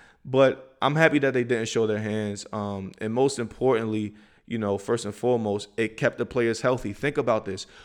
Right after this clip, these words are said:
We are going into the season with a healthy roster from front to bottom. We are going into the season with a healthy roster.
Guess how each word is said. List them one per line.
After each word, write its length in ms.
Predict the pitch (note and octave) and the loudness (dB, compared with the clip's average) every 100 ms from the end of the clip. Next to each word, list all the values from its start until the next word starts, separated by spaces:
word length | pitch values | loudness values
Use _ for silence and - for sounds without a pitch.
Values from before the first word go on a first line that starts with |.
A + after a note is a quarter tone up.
| - | -2
We 160 | D3 | 4
are 80 | F#3 | 4
going 360 | C#3 B2+ D3+ E3 | 4 2 4 2
into 240 | D#3+ - | 0 -2
the 140 | C3+ B2+ | -4 -4
season 640 | - D3 D#3+ C3+ G#2+ G2 - _ | -4 -6 -4 -4 -6 -8 -14 _
with 220 | A#2 A#2 | -6 -4
a 80 | A#2 | -6
healthy 560 | G2 - D#3+ D#3+ D#3+ | -6 -4 -4 -2 -4
roster 640 | C3+ B2 C#3+ C3+ - F#2 F2 _ _ _ _ | -4 -2 0 0 -4 -10 -10 _ _ _ _
from 240 | - A2+ | -8 -6
front 380 | G#2+ - F#3+ F#3+ | -4 2 2 4
to 60 | F#3 | 0
bottom. 580 | D3+ F3+ F3 A2 F2+ - _ _ _ _ | 2 2 2 -2 -6 -16 _ _ _ _
We 160 | D3 G3+ | 0 2
are 100 | F#3+ | 2
going 240 | F3 F#3+ | 0 -2
into 180 | F#3 F3+ | 0 -2
the 80 | E3 | -2
season 300 | - D#3+ D#3+ | -4 -4 -2
with 100 | C3+ | -4
a 60 | |
healthy 480 | B2+ - E3+ E3 E3+ | -6 -4 -4 -4 -6
roster. 520 | C#3+ D3 D#3 - G#2 | -2 0 0 -2 -6